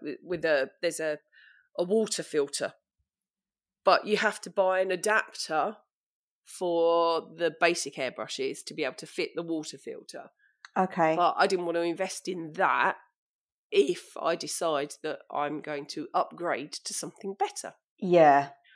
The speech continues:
Speaker 1: But I'd like to have a go first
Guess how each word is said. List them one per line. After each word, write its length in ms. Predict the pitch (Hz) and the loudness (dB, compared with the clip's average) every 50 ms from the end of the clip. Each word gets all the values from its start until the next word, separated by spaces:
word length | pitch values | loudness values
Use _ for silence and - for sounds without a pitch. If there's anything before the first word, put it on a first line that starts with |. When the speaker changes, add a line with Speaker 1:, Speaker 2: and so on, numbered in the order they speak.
| _ _ _ _ _ - | _ _ _ _ _ 2
Speaker 1:
But 80 | 190 165 | 4 4
I'd 160 | 170 185 214 | 6 6 6
like 280 | 220 202 170 - - - - - | 6 6 6 4 0 -4 -2 2
to 280 | - 196 185 175 165 175 - _ _ _ _ _ _ - | 4 4 4 4 4 0 -4 _ _ _ _ _ _ -8
have 140 | - 254 226 | -6 -4 -4
a 60 | 196 | -2
go 300 | - - 220 208 180 170 | 2 4 6 6 6 4
first 880 | 170 - - 202 175 123 110 110 - 175 - - - - - - - - | 0 0 2 4 4 4 4 0 -4 -8 -10 -10 -10 -12 -12 -14 -18 -20